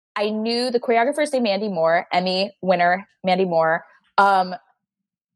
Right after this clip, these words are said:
she's an incredible choreographer, has done a lot on So You Think You Can Dance,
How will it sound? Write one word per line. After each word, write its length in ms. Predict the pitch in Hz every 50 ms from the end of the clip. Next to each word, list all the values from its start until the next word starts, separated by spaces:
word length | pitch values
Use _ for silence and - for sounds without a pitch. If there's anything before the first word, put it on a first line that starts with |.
| _ _ -
she's 680 | 220 - - - - - - 240 226 220 220 226 220
an 100 | - -
incredible 600 | 202 196 185 - - - - 254 285 320 233 196
choreographer, 540 | - - 185 170 160 160 160 170 - 175 170
has 120 | 175 180 180
done 120 | 214 214
a 60 | 214
lot 300 | 196 185 170 170 170 - - -
on 280 | 175 170 165 160 160
So 120 | 165 - 165
You 40 | 160
Think 160 | 127 143 160
You 80 | 151
Can 120 | - 180 190 -
Dance, 340 | 262 262 254 247 240 247